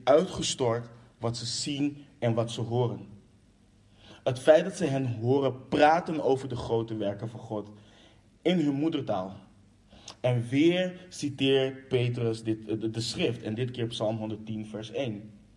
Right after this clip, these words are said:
En Petrus drukt nu helemaal op de zere wond die er gecreëerd is. Want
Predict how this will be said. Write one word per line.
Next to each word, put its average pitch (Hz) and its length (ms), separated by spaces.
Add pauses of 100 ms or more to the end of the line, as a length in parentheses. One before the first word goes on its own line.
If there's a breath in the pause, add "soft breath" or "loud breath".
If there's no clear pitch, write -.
(880 loud breath)
En 135 200
Petrus 185 440
drukt 160 300
nu 151 640 (120 loud breath)
helemaal 143 1080
op 120 180
de 127 80
zere 127 320
wond 113 200
die 113 80
er 113 60
gecreëerd 117 500
is. 104 80
Want 120 280